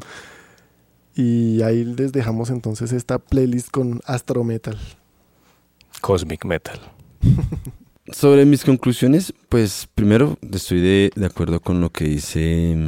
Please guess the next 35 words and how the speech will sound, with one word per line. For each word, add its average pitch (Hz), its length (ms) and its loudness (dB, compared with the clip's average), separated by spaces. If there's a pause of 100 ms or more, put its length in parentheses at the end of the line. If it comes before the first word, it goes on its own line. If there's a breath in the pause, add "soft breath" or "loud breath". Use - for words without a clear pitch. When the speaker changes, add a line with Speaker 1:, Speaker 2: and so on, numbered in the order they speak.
(460 loud breath)
Speaker 3:
dice 80 460 -6
Daniel 85 440 2
y 107 280 2
lo 95 220 6
he 92 120 6
esca-, - 280 -4
lo 104 120 0
he - 20 6
destacado 87 440 0
en, 85 260 -2
en 90 300 -2
varios 87 240 0
episodios 85 720 -2
anteriores 90 600 0 (520 loud breath)
y 110 260 6
es 101 680 4 (180)
cómo 113 280 4
el 113 100 4
metal 110 420 2
se 101 120 -4
presta 104 400 0
para 101 260 0
hablar 85 260 0
de 90 100 -2
muchas 110 360 2
dinámicas 98 560 0
que - 120 -2
en 95 100 0
otros 87 320 -6
géneros 92 440 -2
es 87 160 -10
mucho 95 380 0
más 92 220 -2
complicado 82 680 -6
lograr. 85 380 -2